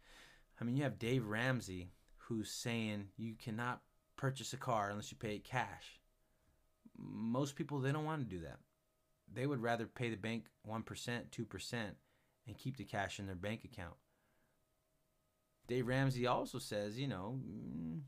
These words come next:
maybe you should try to buy your house, um, cash or pay it off as soon as possible, fifteen years or less. Now you take Dave, um, Robert Kiyosaki's approach, it's completely opposite.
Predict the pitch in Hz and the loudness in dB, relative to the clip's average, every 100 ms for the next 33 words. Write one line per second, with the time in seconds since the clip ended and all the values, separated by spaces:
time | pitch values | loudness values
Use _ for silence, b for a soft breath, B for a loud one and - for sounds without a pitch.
0 | - _ - 143 160 - 165 147 127 110 | -12 _ -4 -2 -2 2 4 4 6 8
1 | 175 240 113 98 101 - - b b b | 8 6 2 0 -4 -10 -14 b b b
2 | b b 110 107 101 92 104 - 104 92 | b b 0 2 2 0 -4 0 0 0
3 | - - - 139 139 131 131 - 135 131 | -8 -6 2 8 10 8 6 2 4 4
4 | - 131 165 123 90 - 135 131 127 123 | 2 -2 -2 -6 -8 -4 -4 -2 0 2
5 | 127 131 117 107 123 131 82 - _ b | 4 4 4 0 0 -2 -6 -16 _ b
6 | b b b b b _ _ _ _ _ | b b b b b _ _ _ _ _
7 | _ _ _ _ _ _ _ _ _ _ | _ _ _ _ _ _ _ _ _ _
8 | _ _ 120 113 110 107 127 104 107 113 | _ _ -2 2 2 2 0 0 0 0
9 | 113 110 101 95 90 90 - - - - | 0 0 0 0 -4 -8 -20 -20 -20 0
10 | 117 113 107 - 113 - 117 156 143 110 | 2 2 -2 -2 -2 0 -2 0 -2 -2
11 | 87 92 98 - - b b b b _ | 0 0 0 -4 -16 b b b b _
12 | _ _ _ _ 120 - - - 131 107 | _ _ _ _ -4 -4 -10 0 2 6
13 | 151 147 127 226 135 - 71 | 6 6 4 0 -2 -4 -8